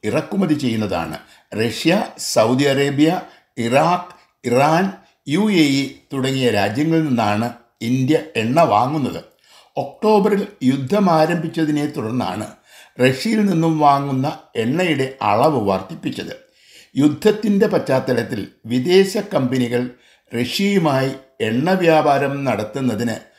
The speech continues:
അമേരിക്ക വിലക്കേർപ്പെടുത്തി. ഇതിനെ മറികടക്കാനാണ് വില കുറച്ച് എണ്ണ വ്യാപാരം നടത്താൻ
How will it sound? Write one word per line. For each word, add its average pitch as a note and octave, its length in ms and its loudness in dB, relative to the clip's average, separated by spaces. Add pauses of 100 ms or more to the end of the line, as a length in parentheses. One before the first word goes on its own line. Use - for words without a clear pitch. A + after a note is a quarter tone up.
(240)
അമേരിക്ക A#2+ 600 0
വിലക്കേർപ്പെടുത്തി. G#2 1000 -6 (640)
ഇതിനെ G3 340 2
മറികടക്കാനാണ് C3 1000 -2 (640)
വില A#2+ 300 0
കുറച്ച് B2 460 0 (240)
എണ്ണ A2 260 -2
വ്യാപാരം C3 600 2
നടത്താൻ G#2+ 440 -4